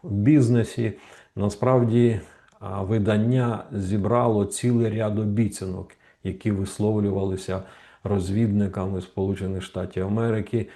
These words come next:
партнерам і співбесідникам на території Гренландії. Причому всі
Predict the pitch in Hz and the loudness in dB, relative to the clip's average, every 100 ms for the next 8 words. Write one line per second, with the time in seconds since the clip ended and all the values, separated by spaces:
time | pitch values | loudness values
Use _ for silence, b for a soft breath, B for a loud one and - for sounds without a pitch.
0 | B B B 120 104 - 110 120 123 104 | B B B 0 0 0 0 2 2 2
1 | 92 92 - 101 95 92 92 - 113 101 | 0 -4 -6 -4 -2 -2 -2 -2 -2 0
2 | 95 92 92 92 b b b _ 95 95 | -2 -6 -10 -10 b b b _ -8 -4
3 | 92 92 95 92 - 101 101 95 95 95 | -4 -2 -2 -2 0 0 0 -2 -4 -6
4 | B - 95 110 110 104 98 76 73 71 | B -8 0 4 4 4 2 -2 -8 -12
5 | 73 - B B B B - 101 - 107 | -14 -16 B B B B -2 0 2 2
6 | 101 90 - 127 131 | 2 0 0 4 4